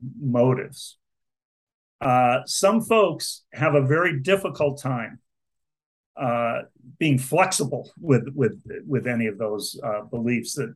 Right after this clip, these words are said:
that, that are there. And so we do have, um,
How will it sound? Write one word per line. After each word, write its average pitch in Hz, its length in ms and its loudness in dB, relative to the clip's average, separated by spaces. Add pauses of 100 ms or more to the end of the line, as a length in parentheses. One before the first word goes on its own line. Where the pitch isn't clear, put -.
(120)
that, 113 180 -8 (100)
that 107 140 -6
are 98 140 -8
there. 101 320 -10 (360)
And 156 100 -2
so 190 160 4
we 202 140 0
do 269 240 0
have, 131 400 2 (180)
um, 117 360 -2